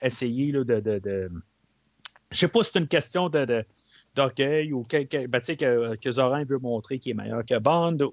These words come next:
ou, euh, tout simplement pour essayer de piéger Bond. Parce que lui, il va avoir amené, là, euh, une gang pour, euh, pour essayer, là, de, de, de, de battre Bond pendant la course.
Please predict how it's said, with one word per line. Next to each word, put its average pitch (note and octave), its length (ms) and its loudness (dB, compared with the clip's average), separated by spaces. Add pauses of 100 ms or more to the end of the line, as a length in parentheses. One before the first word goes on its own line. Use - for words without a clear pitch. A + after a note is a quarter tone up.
ou, C#3 400 6
euh, A2+ 460 4
tout G2+ 100 -12
simplement C3+ 460 4
pour B2+ 180 2
essayer B2+ 240 0
de A#2 60 2
piéger A#2+ 440 2
Bond. C#3+ 420 2 (500)
Parce C3 100 -4
que F3 60 4
lui, F3+ 140 4
il F#3+ 40 0
va F3+ 80 6
avoir E3+ 220 4
amené, D#3+ 320 2
là, E3 260 2
euh, B2+ 240 2 (100)
une C#3 180 -6
gang D3+ 360 0
pour, D3 540 -2 (480)
euh, F#2 240 -8 (340)
pour C3 380 2
essayer, A#2+ 400 0
là, C3 100 4
de, G#2 400 4 (1120)
de, B2 120 4
de, A2 200 -4
de B2+ 140 4
battre D3 340 2
Bond D#3+ 360 2 (180)
pendant D3 260 2
la C#3 160 4
course. G3+ 500 -4